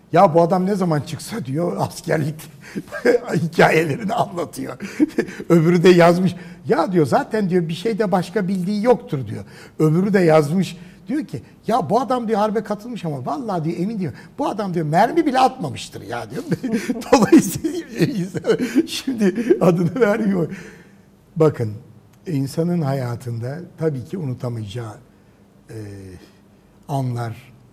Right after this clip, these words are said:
vardır. Benim anı-, hatıram şu. En önemli hatıram. Altı Ağustos'u yedi Ağustos'u bağlayan gece. Girne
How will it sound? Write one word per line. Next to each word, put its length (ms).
vardır. 420
Benim 220
anı-, 220
hatıram 520
şu. 220
En 160
önemli 360
hatıram. 460
Altı 280
Ağustos'u 460
yedi 200
Ağustos'u 500
bağlayan 500
gece. 360
Girne 500